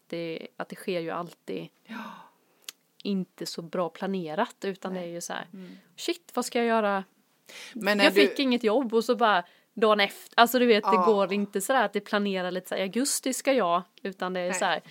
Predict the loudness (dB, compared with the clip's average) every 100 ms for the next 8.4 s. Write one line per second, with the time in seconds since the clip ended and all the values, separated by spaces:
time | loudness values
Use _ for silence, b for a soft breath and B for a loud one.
0 | B B B B _ _ -6 -4 -4 -8
1 | -8 -4 2 2 2 -4 -2 -2 -4 B
2 | B -8 -4 -2 -2 -2 -4 -4 -4 -4
3 | 0 0 -2 -2 -2 -2 -2 -2 -2 0
4 | 2 2 2 2 2 0 -4 -8 -6 -6
5 | -6 -6 -4 -4 -4 -8 -4 -2 -2 -4
6 | -6 -8 -8 2 4 4 0 -8 -8 -6
7 | -4 -6 -2 -2 2 2 0 -2 -4 -4
8 | -8 -4 -4